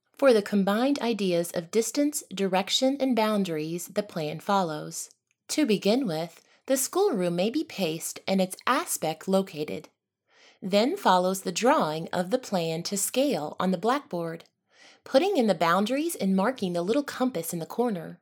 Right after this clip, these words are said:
More difficult plans follow, a field,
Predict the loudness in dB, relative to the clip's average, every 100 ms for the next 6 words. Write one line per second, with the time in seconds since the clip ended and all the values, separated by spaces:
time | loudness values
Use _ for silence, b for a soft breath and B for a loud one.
0 | _ _ _ B B B B 2 6 6
1 | 4 2 0 0 -2 -4 -6 -6 -2 0
2 | 0 -2 -4 -2 -2 -4 -6 -12 B B
3 | B -8 -8 -2 2 4 4 4